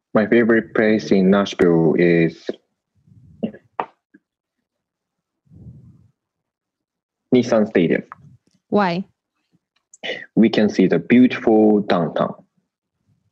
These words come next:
Speaker 1: like, skyline.
Speaker 2: Wait, so you went to Nissan Stadium and saw the skyline?
Speaker 1: Uh, I mean, near Nissan Stadium, we can see the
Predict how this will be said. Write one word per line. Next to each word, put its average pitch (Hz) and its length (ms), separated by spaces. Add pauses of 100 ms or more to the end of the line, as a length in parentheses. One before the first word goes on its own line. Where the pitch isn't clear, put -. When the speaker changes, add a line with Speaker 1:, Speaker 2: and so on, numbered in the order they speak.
(400)
Speaker 1:
like, - 160
skyline. 80 680 (960)
Speaker 2:
Wait, 320 280
so - 140
you 294 260
went 285 480
to 269 100
Nissan 254 720
Stadium 214 680 (380)
and 202 280 (220)
saw 233 240
the 208 120
skyline? 233 640 (840)
Speaker 1:
Uh, 110 160
I 143 120
mean, 123 280
near 151 300
Nissan 110 420
Stadium, - 560 (380)
we 107 140
can 95 300
see 90 500
the 82 440